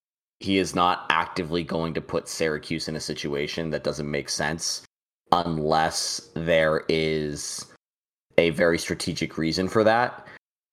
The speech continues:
And we know that Garrett is a good corner. We know that Deuce has a ton of talent,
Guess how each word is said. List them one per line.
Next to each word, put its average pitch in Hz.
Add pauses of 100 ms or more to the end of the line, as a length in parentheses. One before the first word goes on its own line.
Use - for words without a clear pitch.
And 85
we 95
know 95
that 90
Garrett 80 (640)
is 87
a 85
good 80
corner. 65 (220)
We 90
know 90
that 85
Deuce 82
has 80
a 78
ton -
of 76
talent, 67